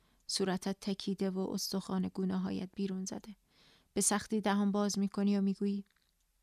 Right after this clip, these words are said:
«رسیدیم. برو.» هولکی از دالان خیالاتم بیرون می‌آیم. قطار در ایستگاه همیشگی توقف کرده و مسیر بعدی را اعلام می‌کند. با عجله پیاده می‌شوم و گام‌های بلند برمی‌دارم.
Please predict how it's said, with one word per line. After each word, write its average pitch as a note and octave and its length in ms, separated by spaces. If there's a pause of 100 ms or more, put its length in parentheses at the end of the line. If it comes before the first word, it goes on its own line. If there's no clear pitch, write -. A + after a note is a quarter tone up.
(380)
«رسیدیم. - 480 (640)
برو.» G3+ 180 (1300)
هولکی A3+ 340
از B3 140
دالان A3+ 420
خیالاتم G#3+ 540
بیرون G3+ 280
می‌آیم. G#3 400 (480)
قطار A#3 460
در A3 280
ایستگاه A3 640
همیشگی G3+ 680
توقف G3 540
کرده G3+ 340 (320)
و G#3+ 80
مسیر G#3 460
بعدی F#3+ 340
را G3 80
اعلام F#3+ 340
می‌کند. G3 440 (440)
با F#3+ 140
عجله G#3 340
پیاده G#3+ 340
می‌شوم G3+ 440 (280)
و G3+ 100
گام‌های G3+ 600
بلند F#3+ 580
برمی‌دارم. F#3 640